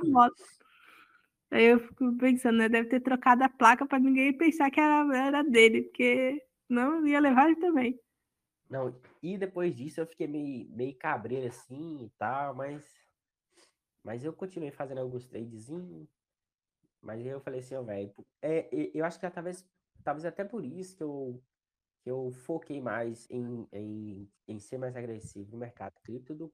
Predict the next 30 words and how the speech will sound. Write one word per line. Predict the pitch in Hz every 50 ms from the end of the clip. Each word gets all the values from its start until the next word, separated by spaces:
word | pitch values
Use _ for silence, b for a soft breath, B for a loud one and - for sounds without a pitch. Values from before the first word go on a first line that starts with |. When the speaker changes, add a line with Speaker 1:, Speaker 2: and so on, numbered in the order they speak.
| _
Speaker 2:
que | - 120 123 143 151 - _ _ _ _ _ _ _ _
no | 120
mercado | 127 131 127 - 127 123
tradicional. | 131 139 143 143 - - 185 165 123 101 95 92 87 - _ _
Questão | - 127 127 - 151 143
de | 139 _
taxa, | _ - 123 143 160 160 151 131 143 - - 131
essas | 127 - 131 - _
coisas. | _ - 117 131 147 151 147 139 127 123 113 110 110 107 101 95 - _ _ _ _ _ _ _ _ _ _ _
Esse | 123 123 127 - 143
não, | 135 113 107 98 98 101
vou, | 113 139 151 151 139 127 123 127 _ _ _ _ _ _ _ _ - - - _ _ _ _ _ _ _
vou | - -
focar | _ 127 123 127 - 117
mais | 110 113 120 127
nas | 131 131 127 127
cripto | - 117 110 107 - - 117
mesmo. | 104 95 78 92 _ - 107 _ _ _ _ _
Aí | _ - 117 135 151 160
lá, | 156 147 139 151 151 156 -
lá | 131 127 123 123 135 160 170 170
também | 170 - 147 147
eu | 151
tô | 175 175
focando | - 170 170 - 165 170 170 165 160 151 _ _ _ -
também | 127 120 131
na | 131 131
renda | 147 147 156 175
fixa, | 175 _ - 139 147 - - 135 120
né? | 120 127